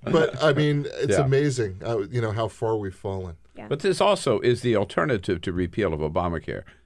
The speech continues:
Speaker 2: This is more along the lines
Speaker 3: This
Speaker 2: of
Speaker 3: is gonna be fixes,
Speaker 2: fixing
Speaker 3: yes.
Speaker 2: Obamacare.
Speaker 3: And
Speaker 2: Right.
Speaker 3: nobody's pretending that it's different than that. This is gonna be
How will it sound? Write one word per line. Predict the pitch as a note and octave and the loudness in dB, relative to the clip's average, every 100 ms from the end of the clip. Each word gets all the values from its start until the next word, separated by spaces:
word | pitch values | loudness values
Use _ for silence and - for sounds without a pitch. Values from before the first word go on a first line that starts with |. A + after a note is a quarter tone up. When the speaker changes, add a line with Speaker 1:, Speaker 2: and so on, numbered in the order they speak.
| _ | _
Speaker 2:
This | C3 B2+ | 0 0
is | A2 G2 | -2 0
more | A2 A2 | 2 2
along | F#2+ F#2 F2+ | 2 2 0
the | E2 | 0
lines | E2+ E2+ E2+ | 0 0 0
Speaker 3:
This | C#4 | 0
Speaker 2:
of | F2+ | 2
Speaker 3:
is | D#2+ | 2
gonna | C#4 | 0
be | B3 B3+ | -2 -6
fixes, | - - D3 - | -2 0 0 -2
Speaker 2:
fixing | F3 A2+ F#2 F2+ | -2 0 0 0
Speaker 3:
yes. | F#3 | -2
Speaker 2:
Obamacare. | E2 E2 C#2 C#2+ - G1+ - _ | 0 0 -2 -6 -8 -10 -12 _
Speaker 3:
And | D4+ | 0
Speaker 2:
Right. | D4 | 2
Speaker 3:
nobody's | D4 D4 D4+ D4 - | 2 0 -2 -4 -6
pretending | B3+ - G#3+ F#3+ | -12 -10 -10 -8
that | F#3 F3 - | -8 -10 -10
it's | G3 - | -14 -12
different | G3 F#3 F#3 | -12 -10 -12
than | D#3+ | -14
that. | F3 F3 | -14 -8
This | A3 A3+ | -6 -6
is | G#3+ | -8
gonna | A#3 G3+ | -8 -6
be | G3+ G3 | -6 -10